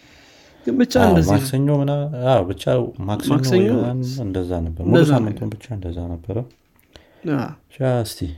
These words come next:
Speaker 2: እኔ ብርድ ይሻለኛል ግጄ ከሙቀት ግን ይሁን።
Speaker 1: አዎ፣ ከሙቀት ይሻላል በእርግጥ።
Speaker 2: እ።
Speaker 1: እ፣ ያው እንግዲህ ቤት ለማሞቅ የኤሌክትሪክ ቢላችን ካልጨመረ።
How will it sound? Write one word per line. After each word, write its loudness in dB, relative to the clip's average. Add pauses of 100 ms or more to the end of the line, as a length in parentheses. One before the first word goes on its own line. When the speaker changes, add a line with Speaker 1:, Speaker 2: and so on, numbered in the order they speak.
Speaker 2:
እኔ -6
ብርድ -2
ይሻለኛል -2
ግጄ -8 (180)
ከሙቀት -2
ግን -6 (1600)
ይሁን። -2
Speaker 1:
አዎ፣ 6
ከሙቀት 0
ይሻላል -10 (120)
በእርግጥ። -16 (1160)
Speaker 2:
እ። -4 (460)
Speaker 1:
እ፣ -2 (340)
ያው 0
እንግዲህ -2
ቤት -2 (120)
ለማሞቅ -4 (380)
የኤሌክትሪክ -6
ቢላችን -8
ካልጨመረ። -8